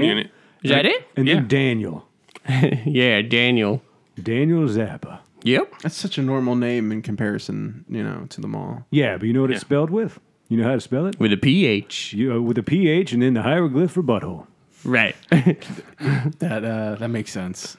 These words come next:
Speaker 4: That makes
Speaker 3: It's,
Speaker 4: sense.
Speaker 1: Uh,
Speaker 3: it's
Speaker 1: it doesn't if you look at it, but that's, that's how you, that's
Speaker 3: <laughs> And
Speaker 1: how it's
Speaker 3: you,
Speaker 1: pronounced.
Speaker 3: you're probably wondering how that sounds like Daniel, but it does.
Speaker 2: Yeah, English is a weird language.
Speaker 3: Yeah,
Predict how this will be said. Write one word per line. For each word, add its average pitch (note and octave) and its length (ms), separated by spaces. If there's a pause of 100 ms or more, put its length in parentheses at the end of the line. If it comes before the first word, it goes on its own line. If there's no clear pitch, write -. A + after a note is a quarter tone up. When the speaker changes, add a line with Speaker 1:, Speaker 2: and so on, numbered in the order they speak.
(100)
Speaker 4:
That A2 120
makes C3 220
Speaker 3:
It's, D3 80
Speaker 4:
sense. B2 300
Speaker 1:
Uh, C3+ 200
Speaker 3:
it's C3+ 100
Speaker 1:
it C#3 220
doesn't F3 200
if E3+ 140
you C#3+ 100
look D#3+ 160
at F#2+ 180
it, F#2+ 160 (140)
but A2 220
that's, - 400 (440)
that's G#2 220
how F#2+ 80
you, D3+ 220
that's - 80
Speaker 3:
<laughs> A2 60
And C#3 160
Speaker 1:
how C3 80
it's G#2+ 100
Speaker 3:
you, - 80
Speaker 1:
pronounced. B2+ 240
Speaker 3:
you're C3+ 100
probably - 300
wondering C#3+ 480
how D#3 220
that C#3+ 240 (960)
sounds C#3 400
like G2 280
Daniel, A#2+ 540
but A2 240
it C4 140
does. G#2 380 (500)
Speaker 2:
Yeah, C3 160
English C3 260
is B2 120
a B2+ 40
weird C3 160
language. C3+ 380 (400)
Speaker 3:
Yeah, F#3+ 260